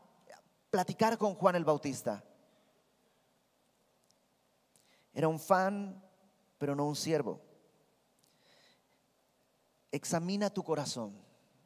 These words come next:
que no seas un fan de Cristo, que no seas un admirador de Jesús, que seamos cristianos, temerosos de su nombre, sabiendo que Él es fuego consumidor,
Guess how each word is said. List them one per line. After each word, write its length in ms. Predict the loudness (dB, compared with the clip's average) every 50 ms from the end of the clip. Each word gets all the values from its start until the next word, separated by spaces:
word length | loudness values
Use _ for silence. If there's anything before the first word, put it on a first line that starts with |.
| _ _ _ _ _
que 140 | _ -10 -8
no 100 | -6 -4
seas 320 | -4 -4 -4 -4 -4 -4 -6
un 160 | -8 -8 -8
fan 460 | -8 -6 -4 -4 -4 -4 -6 -6 -6
de 120 | -6 -6
Cristo, 460 | -6 -6 -8 -8 -8 -10 -12 -14 -18 -20 _ _ _ _ _ _ _ _ _ _ _ _ _ _ _ _ _ _ _ _ _ _ _ _ _ _ _ _ _ _ _ _ _ _ _ _ _ _
que 160 | -8 -4 -4
no 100 | -2 -4
seas 460 | -2 -2 0 2 2 2 0 0 -2
un 160 | 0 2 2
admirador 880 | 2 0 0 0 0 2 2 4 6 8 8 8 8 6 2 0 -2 -4
de 80 | -6 -6
Jesús, 640 | -6 -6 -6 -6 -4 -6 -6 -6 -8 -12 -12 -16 _ _ _ _ _ _ _ _ _ _ _ _ _ _ _ _ _ _ _ _ _ _ _ _ _ _ _ _ _ _ _ _ _ _ _ _ _ _ _ _ _ _ _ _ _ _ _ _ _ _ _ _ _ _ _ _ _ _ _ _ _ _ _
que 80 | -8 -6
seamos 560 | -4 -2 -2 0 0 0 0 -2 -4 -10 -16 -18 -12 -6
cristianos, 760 | -4 -4 -4 -2 0 0 0 -2 -4 -8 -10 -14 -16 -20 -20 _ _ _ _ _ _ _ _ _ _ _ _ _ _ _ _ _ _ _ _ _ _ _
temerosos 520 | -6 -4 -4 -4 -4 -4 -4 -4 -6 -6 -6
de 60 | -6
su 160 | -6 -6 -4
nombre, 400 | -2 0 0 0 0 0 -2 -2
sabiendo 540 | -2 -2 -2 -2 0 0 -2 -2 -4 -6 -4
que 340 | -4 -2 -2 0 0 -2 -2
Él 120 | -2 -2
es 200 | -2 -2 -4 -6
fuego 380 | -8 -4 -4 -2 -2 -2 -2 -2
consumidor, 720 | -2 -4 -4 -4 -6 -6 -4 -4 -2 0 0 0 -2 -4